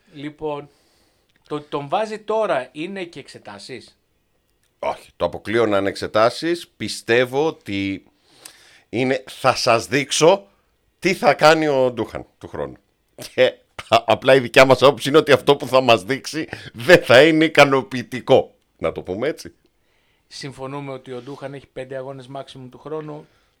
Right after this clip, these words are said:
Speaker 1: εκτός αν κάνει παπάδες και πάρει παράταση ζωής.
Speaker 2: Παραπάνω πιστεύω ότι έχει. Το πέντε είναι λίγοι.
Speaker 1: Λες, ε.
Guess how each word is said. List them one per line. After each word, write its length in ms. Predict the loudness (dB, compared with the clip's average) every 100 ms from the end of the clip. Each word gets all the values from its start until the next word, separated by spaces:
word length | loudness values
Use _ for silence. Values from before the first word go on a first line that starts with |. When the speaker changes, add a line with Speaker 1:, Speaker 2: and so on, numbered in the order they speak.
| _
Speaker 1:
εκτός 380 | -12 -10 -10 -10
αν 80 | -6
κάνει 200 | -6 -6
παπάδες 420 | -6 -4 -6 -8
και 140 | -14 -20 _ _
πάρει 180 | -10 -8
παράταση 420 | -8 -10 -10 -16
ζωής. 420 | -16 -14 -14 -18 _ _ -20 -20 -20 _ _ _
Speaker 2:
Παραπάνω 500 | 4 4 8 6 6
πιστεύω 260 | 0 -8 -10
ότι 120 | -12
έχει. 200 | -18 -14
Το 100 | -8
πέντε 280 | 0 2 2
είναι 140 | -2
λίγοι. 260 | -2 -6 -14 -20 -20 _ _ _ _ _ _ _ _ _ _ _ _
Speaker 1:
Λες, 300 | -14 -12 -14
ε. 140 | -20